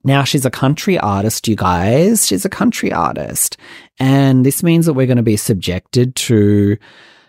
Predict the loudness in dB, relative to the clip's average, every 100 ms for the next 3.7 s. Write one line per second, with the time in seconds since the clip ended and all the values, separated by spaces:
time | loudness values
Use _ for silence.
0 | -4 0 2 2 0 -2 -6 -2 -4 0
1 | 0 0 -4 -2 0 0 0 0 0 -2
2 | -2 2 2 4 2 -2 -10 _ -14 -4
3 | 0 2 4 4 4 2